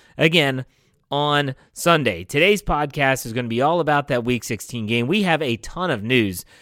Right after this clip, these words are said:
to get out there and get straightened out. And on top of all of that, it, it's just an exciting time to be a Steelers fan, considering it's Week seventeen, and here we are talking about the Steelers, and they're still alive.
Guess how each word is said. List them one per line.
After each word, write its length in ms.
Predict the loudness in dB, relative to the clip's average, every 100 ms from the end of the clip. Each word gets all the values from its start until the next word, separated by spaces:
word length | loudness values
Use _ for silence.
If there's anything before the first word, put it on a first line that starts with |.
| -20 _ -6
to 100 | 0
get 160 | 4
out 220 | 6 4 4
there 160 | 4
and 100 | 4
get 140 | 2 0
straightened 480 | 0 2 2 2
out. 320 | 0 0 -2 -8 _ _ _ _ -2
And 100 | 2
on 140 | 2
top 300 | 2 0 0
of 100 | 0
all 180 | 0 0
of 80 | 0
that, 340 | 0 0 -2 _ _ _ _ _ _ _ _ _
it, 160 | 6 8
it's 200 | 8 6
just 180 | 2 -2
an 80 | -4
exciting 500 | -2 2 2 2 0
time 200 | 0 0
to 80 |
be 100 | 0
a 40 | -2
Steelers 420 | -2 -2 0 0
fan, 220 | 0 0
considering 340 | -2 -4 -2 -2
it's 140 | -2
Week 220 | -2 -2
seventeen, 680 | 0 0 -2 -6 -4 -4 -6 -12 _ _ _ _ -4
and 680 | 0 2 4 2 0 -4 -6 _ _ _ _ _ _ -12
here 260 | 2 2
we 140 | 4 4
are 160 | 2
talking 360 | 2 0 -2 0
about 200 | -2 -2
the 60 | -4
Steelers, 420 | -2 0 2 0
and 100 | -2
they're 80 | -2
still 240 | 2 2
alive. 380 | 2 -2 -8